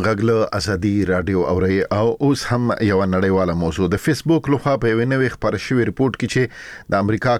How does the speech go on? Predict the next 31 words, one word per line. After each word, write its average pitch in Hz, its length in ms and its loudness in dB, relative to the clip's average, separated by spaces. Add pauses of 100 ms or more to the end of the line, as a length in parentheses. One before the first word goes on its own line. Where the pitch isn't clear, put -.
کانګرس 107 360 0
ته 107 100 0
وړاندې 92 340 0
شوی 104 220 2
راغلی 123 300 0
چې 131 320 0
د 110 160 0
امریکا 110 340 0 (140)
د - 140 -4
خلکو 135 400 0
د 98 100 -2
سیاسي 113 400 0
نظریاتو 127 680 0
د 95 160 0
بدلولو 101 480 0
په 113 160 -4
هدف 139 240 -2 (640)
د 143 80 4
روسیې 156 460 2
سیاستوالو 120 680 0 (160)
لخوا 87 400 0
لسګونه 113 640 0
زره 147 220 0
مطالب 117 340 -2
خپاره 85 320 -2
شوي 80 240 -2
دي. 90 80 -2 (520)
په 147 120 2
راپور 156 240 0
کې 151 140 -4
ویل 135 100 -4